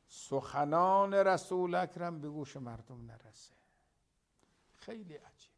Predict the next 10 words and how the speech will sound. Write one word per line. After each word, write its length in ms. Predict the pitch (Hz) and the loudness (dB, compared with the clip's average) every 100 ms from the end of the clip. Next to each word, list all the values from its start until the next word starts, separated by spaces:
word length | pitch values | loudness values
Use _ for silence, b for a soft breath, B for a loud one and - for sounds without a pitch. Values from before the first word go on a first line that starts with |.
| _ _ _ _ _ _ _ _ _ b b b b b b b - | _ _ _ _ _ _ _ _ _ b b b b b b b -6
بعد 280 | 226 214 - | -4 -4 -2
جالبه، 680 | 196 196 202 233 220 185 160 | 2 2 2 0 0 0 -4
میگه 320 | 170 175 190 | -6 -6 -2
من 400 | 175 170 165 170 | 0 0 -2 -6
از 240 | 143 139 | -6 -4
بابام 340 | 151 151 180 175 | -4 -2 -2 -4
سوال 360 | - 190 214 | -10 -10 -10
کردم 500 | 208 220 185 208 202 | -12 -10 -8 -10 -10
چه 260 | - - 220 | -10 -6 0
گفت؟ 440 | 220 196 156 - | 4 4 4 -6